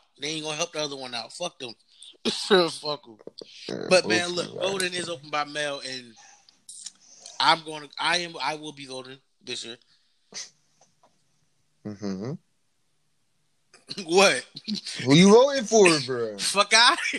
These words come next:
Speaker 1: here, bro. <laughs> Fuck
Speaker 2: Let's
Speaker 1: outta
Speaker 2: talk
Speaker 1: here.
Speaker 2: about it. We gotta take this shit to the next level. I'm
Speaker 1: Bruh,
Speaker 2: ready to
Speaker 1: hey,
Speaker 2: tell
Speaker 1: I
Speaker 2: you what I'm
Speaker 1: brought it
Speaker 2: gonna
Speaker 1: up,
Speaker 2: vote for.
Speaker 1: nigga. That's the, <laughs> I brought it up.
Speaker 2: <coughs> You ready? You ready? I'm gonna tell you what I'm gonna vote for. You ready? I was thinking about it, bro.
Speaker 1: Where you
Speaker 2: And
Speaker 1: thinking
Speaker 2: I'll,
Speaker 1: about it?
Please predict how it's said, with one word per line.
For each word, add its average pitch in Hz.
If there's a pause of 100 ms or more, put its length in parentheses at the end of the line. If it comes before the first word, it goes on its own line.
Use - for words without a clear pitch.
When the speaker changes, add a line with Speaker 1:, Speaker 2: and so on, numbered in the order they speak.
Speaker 1:
here, 226 (380)
bro. 233 (260)
<laughs> -
Fuck 240 (100)
Speaker 2:
Let's 196
Speaker 1:
outta 214
Speaker 2:
talk 156
Speaker 1:
here. 185
Speaker 2:
about 170
it. 131
We 123
gotta 127
take 131
this 135
shit 139
to -
the 131
next 131
level. 131
I'm -
Speaker 1:
Bruh, -
Speaker 2:
ready 160
to 117
Speaker 1:
hey, -
Speaker 2:
tell -
Speaker 1:
I 160
Speaker 2:
you -
what -
I'm 208
Speaker 1:
brought -
it -
Speaker 2:
gonna 220
Speaker 1:
up, 254
Speaker 2:
vote 202
for. 214
Speaker 1:
nigga. 226
That's 190
the, - (120)
<laughs> -
I 208 (120)
brought 196
it -
up. 117
Speaker 2:
<coughs> -
You 123
ready? 139
You 127
ready? 131
I'm 123
gonna 113
tell 120
you 107
what 104
I'm 101
gonna 95
vote 95
for. 95
You 98
ready? 117 (2250)
I 120
was 120
thinking 117
about 90
it, -
bro. - (1000)
Speaker 1:
Where 135
you 139
Speaker 2:
And 104
Speaker 1:
thinking 104
Speaker 2:
I'll, 92
Speaker 1:
about 107
it? -